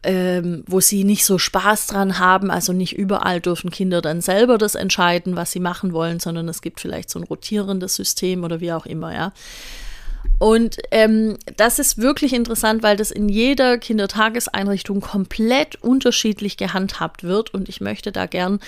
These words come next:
so meine zwei, drei Punkte dazu sagen, wie ich denke, dass man das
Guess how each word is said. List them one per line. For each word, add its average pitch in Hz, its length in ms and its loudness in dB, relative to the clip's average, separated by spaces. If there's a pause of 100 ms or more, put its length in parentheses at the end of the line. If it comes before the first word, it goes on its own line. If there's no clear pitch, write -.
(320)
so - 160 -2
meine 196 400 2
zwei, 190 260 -2
drei 185 400 -2 (100)
Punkte 220 360 -2
dazu 202 320 -4
sagen, 202 500 0
wie 180 100 -6
ich - 300 -8 (160)
denke, 202 340 0
dass 185 260 -4
man 180 160 -4
das 185 220 -4